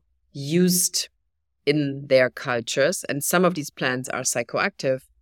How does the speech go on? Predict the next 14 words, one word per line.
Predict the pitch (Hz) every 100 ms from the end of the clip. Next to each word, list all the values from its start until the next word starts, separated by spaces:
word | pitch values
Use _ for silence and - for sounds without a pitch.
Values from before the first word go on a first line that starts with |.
| _ _ _
and | - 135
some | 160
of | 156 147
these | -
plants | - 147 131 131 127 -
are | 131 -
just | 139 135 - - - - _ _ _
kind | 123 135
of | 131 -
presenting | 139 127 127 135 127
themselves | 120 - 127 120 123 -
with | 120
a | 123
certain | - 127 - 120 123 120 117 117